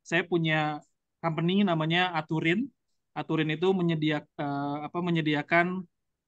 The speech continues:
eh, S A S ya, Software as a Service. Ini namanya Visitors Management System. Jadi untuk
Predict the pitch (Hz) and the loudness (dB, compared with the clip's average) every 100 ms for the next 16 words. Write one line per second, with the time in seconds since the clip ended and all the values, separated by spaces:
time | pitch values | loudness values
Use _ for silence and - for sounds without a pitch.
0 | _ - 147 143 143 - 180 175 165 160 | _ -6 -2 -2 -2 -2 -2 2 2 4
1 | 190 165 139 - _ _ - 202 165 165 | 2 0 -6 -8 _ _ -8 -2 2 2
2 | 160 202 160 151 151 190 208 - - _ | 0 -4 0 0 4 2 2 0 -8 _
3 | _ _ _ - - - 160 180 214 190 | _ _ _ -20 -20 -6 -2 2 4 4
4 | 175 175 208 185 170 165 185 190 185 160 | 4 4 2 -2 -2 0 0 0 -2 -2
5 | 156 156 160 160 160 156 - 175 147 147 | 0 -2 -2 -2 -4 -8 -2 -2 0 2
6 | 165 160 156 | 0 2 -4